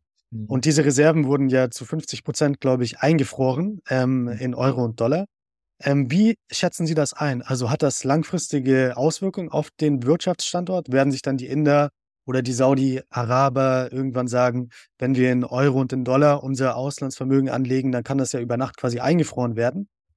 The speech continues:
Speaker 2: Wie schätzen Sie das ein? Ist das ein Risiko oder ist es, ist das doch eher risikolos?
Speaker 1: Naja, es geht immer in beide Richtungen, nicht? Das ist das, was Sie andeuten. Das eine ist, dass es natürlich ein solches Land betrifft, aber ich habe ja nicht die, äh,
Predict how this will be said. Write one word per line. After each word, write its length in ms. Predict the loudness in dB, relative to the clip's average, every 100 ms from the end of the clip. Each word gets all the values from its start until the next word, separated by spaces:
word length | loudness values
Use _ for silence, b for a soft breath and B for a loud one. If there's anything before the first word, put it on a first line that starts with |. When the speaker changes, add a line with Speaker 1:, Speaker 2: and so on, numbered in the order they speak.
| _ -2
Speaker 2:
Wie 60 |
schätzen 280 | 2 2 4
Sie 60 | 4
das 160 | 2
ein? 280 | 2 0 0
Ist 180 | 0 -2
das 220 | -2 -4
ein 80 | -4
Risiko 500 | -2 -2 -2 -4 -2
oder 180 | 0 0
ist 120 | -2
es, 100 | -12 _
ist 160 | -8 -4
das 120 | -4
doch 160 | -4 -2
eher 200 | -2 0
risikolos? 560 | -2 -6 -12 -14 -16 -20 _ _ _ _ _ _ 2
Speaker 1:
Naja, 140 | 2
es 80 | 4
geht 160 | 2
immer 160 | 2 2
in 80 | 4
beide 240 | 4 4
Richtungen, 440 | 2 2 0 0 -2
nicht? 220 | -6 -6
Das 140 | -8
ist 120 | -4 -2
das, 120 | 0
was 140 | -2
Sie 80 | -2
andeuten. 480 | -2 0 0 0 -2
Das 120 | -4
eine 260 | -2 -2 -2
ist, 200 | -4 -4
dass 80 |
es 80 | -6
natürlich 420 | -6 -4 -4 -2
ein 100 | -2
solches 280 | -2 -4 -4
Land 220 | -2 -2
betrifft, 400 | -4 -4 -4 -4
aber 140 | -6 -6
ich 100 | -6
habe 120 | -4
ja 80 | -4
nicht 200 | -4 -6
die, 60 |
äh, 360 | -10 -10 -10 -10